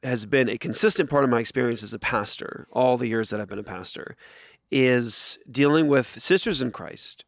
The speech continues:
who are forgiven, who are in Christ, who still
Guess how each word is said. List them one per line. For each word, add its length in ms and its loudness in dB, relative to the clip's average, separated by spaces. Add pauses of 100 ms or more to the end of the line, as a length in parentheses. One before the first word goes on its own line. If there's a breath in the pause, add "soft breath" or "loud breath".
who 320 -2
are 160 4
forgiven, 420 -4
who 160 -6
are 80 -2
in 240 -4
Christ, 480 -8 (520 loud breath)
who 180 -2
still 720 4